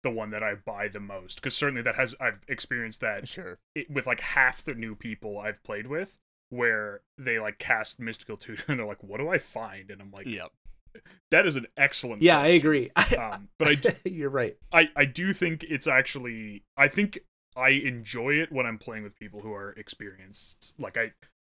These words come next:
Speaker 1: obviously setting aside the, like, uh, the, the perfect information aspect. And, like, generally what I'll do when I'm resolving a Mystical Tutor is I'll, like, declare what I'm getting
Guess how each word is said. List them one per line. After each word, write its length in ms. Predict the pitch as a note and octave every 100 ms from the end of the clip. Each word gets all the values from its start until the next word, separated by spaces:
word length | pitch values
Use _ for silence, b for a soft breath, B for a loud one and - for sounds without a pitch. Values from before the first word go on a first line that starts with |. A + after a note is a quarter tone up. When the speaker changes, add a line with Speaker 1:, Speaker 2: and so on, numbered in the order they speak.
| -
Speaker 1:
obviously 420 | D3+ C#3 B2+ B2+ A#2+
setting 320 | - A#2 A2
aside 520 | - A2 G#2 G#2 G2 _ _ _ -
the, 140 | A#2
like, 420 | G2+ F#2+ F#2 - _ _ _ _ _ -
uh, 540 | A#2 G#2 F#2+ F#2+ G2 _ _ -
the, 320 | A#2+ A2 G2 -
the 120 | C3
perfect 340 | A2 A#2 G#2 G#2
information 480 | G#2 G#2 G2 - G2+
aspect. 440 | G#2 - G#3 -
And, 140 | E3 D#3+
like, 160 | C3+
generally 340 | A#2+ D#3 F#3+ F#3
what 140 | E3
I'll 80 | B2
do 280 | G#2 G#2 A2+
when 160 | A#2
I'm 280 | G#2 G2+ G2 _ _ _ _ _ _ _
resolving 480 | C3+ A2+ G#2+ G#2 A2
a 60 | G2
Mystical 380 | F#2+ - A2+ A#2
Tutor 440 | B2+ C3 C#3 C#3 _ _ -
is 140 | C#3 C#3
I'll, 140 | D3+
like, 300 | D#3 - A2
declare 560 | A#2+ - - A2+ A2+ B2
what 140 | B2
I'm 120 | G#2+
getting 520 | F#2+ G2+ A2+ B2+ C#3